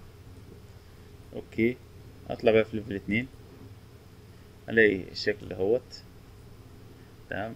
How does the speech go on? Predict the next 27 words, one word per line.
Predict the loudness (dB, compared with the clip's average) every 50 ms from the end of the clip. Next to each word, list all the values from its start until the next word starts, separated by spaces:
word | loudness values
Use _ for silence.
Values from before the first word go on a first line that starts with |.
| -12 -16
اتاكد | -8 0 0 0 2 2 -2 -4 -2
برضو | -2 -4 -2 -4
من | -8
الثري | -8 -6 -6 -6 -4 -2
دي | -2 -2 -2 -2 -2 -6
انا | -10 -12 -10
معلم | -10 -8 -8 -8 -8 -10
على | -10 -10 -8
ان | -6 -4
واحد | -4 -4 -2 -4 -6 -8 -8 -20 -20 -20 -20 -20 -20 -20 -20 -20 -20 -20 -20 -16 -8
عشان | -6 -4 -4
ما | -2 -2
علمش | -2 0 -2 -2 -2 -2
على | -2 -2 0 -2 -4 -4 -6 -20 -20 -20 -20 -20 -20 -20 -14 -12
اللي | -10 -10 -2 4
تحت. | 8 6 6 6 2 -18 -20 -20 -20 -20 -20 -20 -20 -20 -20 -12 -8
ومثلًا | -6 -4 -4 -2 0 0 0 0 0 0 2 2 4
يقول | 2 2 2 0
له | -2
مثلًا | -2 -2 -6 -6 -6 -6 -4 -6
اعملوا | -6 -6 -4 -2 0
لي | 2 2 2 2 0 -2 -6
موف | -6 -6 -6 -6 -2
شويه | 2 2 4 4 2 0 -4 -10 -18 -20 -20 -20 -20 -20 -20 -20 -20 -20 -20 -20 -20 -20 -20 -20 -20 -20 -20 -20 -20
بالشكل | -16 -14 -14 -12 -8 -4 -4
دوت. | -2 -2 -2 -4 -8 -10 -18 -20 -20 -20 -20 -20 -20 -20 -20 -20 -20 -20 -20 -20 -20 -20 -20 -20 -20 -20 -20 -20 -20 -20 -20 -20 -20 -20 -20 -20 -20 -20 -20 -20 -20 -20 -20 -20 -20 -20 -20 -20 -20 -20 -20 -20 -20 -20 -20 -20 -20 -20 -20 -20 -20 -20 -20 -20 -20 -20 -20 -20 -20 -20 -20 -20 -20 -20 -20 -20 -20 -20 -20 -20 -20 -20 -20 -20 -20 -20 -20 -20 -20 -20 -20 -20 -20 -20 -20 -20 -20 -20 -20 -20 -20 -20 -20 -20 -20 -20 -16 -14
تمام. | -10 -10 -10 -10